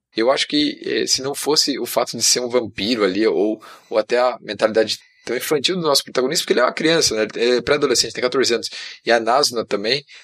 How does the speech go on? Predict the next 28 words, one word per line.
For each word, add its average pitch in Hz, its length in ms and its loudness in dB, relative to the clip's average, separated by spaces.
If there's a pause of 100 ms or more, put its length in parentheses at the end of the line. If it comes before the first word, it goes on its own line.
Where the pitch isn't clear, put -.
poderia 120 240 0
ser 135 140 2
até 131 180 0
um, 143 120 -2
quase 131 260 -2
um, 135 340 -10
daria 107 220 0
pra - 80 -14
pensar 127 280 -2
em 135 220 -4 (180)
se - 160 0
tornar 117 240 0
um 147 80 -2
seinen, 113 400 0
mas 101 220 0
não, 98 180 0
ele, 92 240 -4 (320)
ele 98 160 0
acaba 131 280 2
ficando 127 340 -2
no 104 140 -2
shonen 123 400 2
porque - 240 -4
ele 123 160 -2
tá 120 120 4
muito 113 240 -6
ligado 120 380 0
ao 127 140 0